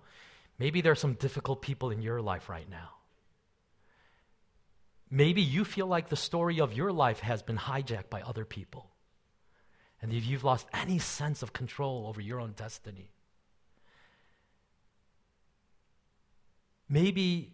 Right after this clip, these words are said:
you have this growing frustration of wondering when that life of blessing is really gonna take shape in your life. And I,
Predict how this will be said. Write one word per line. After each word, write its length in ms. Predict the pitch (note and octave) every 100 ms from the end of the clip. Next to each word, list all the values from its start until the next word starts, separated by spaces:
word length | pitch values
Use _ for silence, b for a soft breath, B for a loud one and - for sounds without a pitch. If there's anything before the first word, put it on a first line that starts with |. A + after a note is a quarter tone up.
| -
you 340 | C3+ C#3+ C3+ - - -
have 180 | - C#3+
this 180 | C3+
growing 420 | - - C#3+ E3+ D3+
frustration 1000 | - D3+ - - C#3 D#3+ - - G#2+
of 200 | G2 F#2+
wondering 680 | A2 B2+ D#3 C3+ A2 F2+ E2+ - - - - - _ _ _ _ _ _ -
when 120 | A2+
that 160 | A2+ A2
life 220 | A2 -
of 120 | G#2
blessing 400 | F#2+ F#2 - G2+
is 140 | F2+
really 220 | G2 A2+ G#2+
gonna 160 | F#2+
take 220 | F2 G2
shape 340 | - - E2+ -
in 100 | E2
your 160 | E2+
life. 460 | E2+ E2 - - - _ _ _ _ _ _ _ _ _ _ _ _ _ _ _ _ _ _ B B B B B B B B B B - - _ _ _ _ - - -
And 160 | F3
I, 240 | F3+ E3